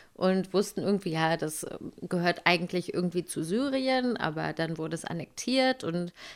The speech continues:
die Leute, die da wohnen, sind irgendwie... Araber, sprechen Arabisch und kommen eigentlich aus Syrien.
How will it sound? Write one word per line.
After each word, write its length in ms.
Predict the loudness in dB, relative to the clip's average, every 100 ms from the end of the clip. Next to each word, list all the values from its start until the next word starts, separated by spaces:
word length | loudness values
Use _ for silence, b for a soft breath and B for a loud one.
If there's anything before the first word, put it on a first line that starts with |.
| 0
die 60 | 2
Leute, 380 | 4 2 2
die 120 | 0 0
da 200 | 0 2
wohnen, 440 | 4 4 4 2
sind 360 | 0 0 -2 -4
irgendwie... 640 | -4 -4 -4 -2 -2 -4 B B B B
Araber, 640 | 4 4 4 2 2 2 2
sprechen 440 | 0 -4 -2 -2
Arabisch 600 | -4 -2 0 2 2 2
und 160 | -2 -4
kommen 240 | -2 -2
eigentlich 480 | 0 -2 -2 -6 -6
aus 160 | -6 -2
Syrien. 720 | 0 2 4 4 4 2